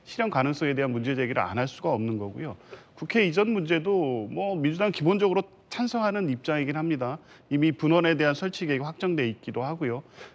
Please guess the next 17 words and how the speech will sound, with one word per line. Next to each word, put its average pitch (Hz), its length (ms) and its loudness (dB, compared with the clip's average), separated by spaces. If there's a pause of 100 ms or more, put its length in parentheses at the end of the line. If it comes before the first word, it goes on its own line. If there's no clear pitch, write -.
그런데 190 240 2
넘어야 202 400 6
될 202 100 2
산이 220 240 -4
많습니다. 120 460 0
헌법적 190 440 0
문제도 117 380 -4
있고, 123 380 -10 (320)
이런 214 220 4
부분에 196 360 0
대해서 185 280 4
충분히 233 400 -4
검토가 156 460 2
이루어졌는지에 160 880 2
대한 147 240 -2 (260)
설명 214 420 2
없이 - 420 -2